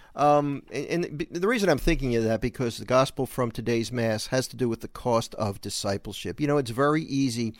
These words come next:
to say that I'm a follower of Christ, or I'm a Christian, I'm a Catholic Christian. I did it for years. It meant nothing to me, though. I, I didn't, I, I didn't like to suffer. I didn't like sacrifice. I,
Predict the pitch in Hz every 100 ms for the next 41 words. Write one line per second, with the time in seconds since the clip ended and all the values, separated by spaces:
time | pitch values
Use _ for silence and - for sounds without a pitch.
0 | - - - - - - - 131 - 143
1 | 131 123 120 123 127 - 127 123 120 110
2 | - 120 101 92 104 98 - 117 104 -
3 | 104 98 98 87 - 107 95 110 - 104
4 | - 107 101 - _ - _ _ _ _
5 | _ - - 135 135 117 - 117 123 107
6 | 131 139 131 123 123 101 101 95 87 95
7 | - - - - - - - - 123 135
8 | 131 131 139 147 147 139 - - - -
9 | - 123 131 120 147 139 123 123 113 127
10 | 127 - 123 120 113 110 107 104 - 131
11 | - 127 117 123 117 110 - 120 117 113
12 | 117 110 107 110 104